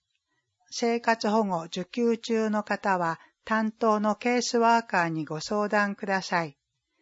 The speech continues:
申し込み問い合わせ、寄り添いサポート北。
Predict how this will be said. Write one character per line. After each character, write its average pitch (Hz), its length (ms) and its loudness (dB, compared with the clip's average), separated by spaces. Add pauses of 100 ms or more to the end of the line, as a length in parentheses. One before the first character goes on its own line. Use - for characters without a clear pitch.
(400)
申 220 180 2
し - 140 -8
込 226 160 0
み 214 120 -2
問 208 280 -2
い 208 80 -2
合 202 100 0
わ 196 140 0
せ、 190 340 -2 (360)
寄 208 160 2
り 233 120 0
添 233 280 0
い 208 40 -4
サ 214 180 2
ポ 220 280 2
ー - 20 -2
ト 156 260 -6
北。 - 360 -12